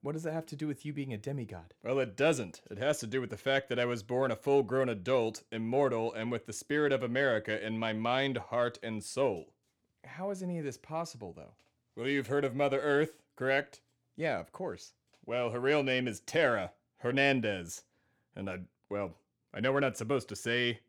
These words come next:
Speaker 2: the B word anymore, so, well, she's a real bitch sometimes, that's all I have to say. Anyways, just like her, every nation on Earth gets their own embodiment.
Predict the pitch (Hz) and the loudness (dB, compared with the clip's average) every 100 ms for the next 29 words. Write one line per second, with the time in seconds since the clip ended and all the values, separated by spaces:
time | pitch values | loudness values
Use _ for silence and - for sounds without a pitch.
0 | _ - 101 113 104 98 95 95 92 92 | _ -8 -4 -2 -2 -4 -6 -6 -6 -8
1 | 90 - _ - 90 87 85 _ _ _ | -10 -12 _ -16 -12 -12 -14 _ _ _
2 | _ _ - 95 90 _ - 117 127 160 | _ _ -14 -12 -12 _ -6 -2 4 4
3 | 120 147 127 - 113 101 107 95 92 95 | 6 2 0 -2 -2 -2 -4 -4 -8 -4
4 | 120 117 110 101 95 110 101 - - _ | 0 2 0 -4 -6 -6 -6 -8 -16 _
5 | _ _ - 139 123 117 113 107 - _ | _ _ -2 0 2 0 -2 -4 -10 _
6 | _ _ _ _ _ _ _ - 165 190 | _ _ _ _ _ _ _ 4 6 6
7 | 170 156 - 139 139 135 147 151 156 147 | 6 4 4 4 4 6 4 4 4 4
8 | 147 139 131 135 127 123 123 104 120 - | 4 2 0 0 2 0 0 -2 -4 0
9 | 123 120 107 110 110 104 - - 110 110 | 0 2 0 -2 -2 -4 -8 -8 -4 0
10 | 123 117 98 85 - | 0 0 -4 -10 -16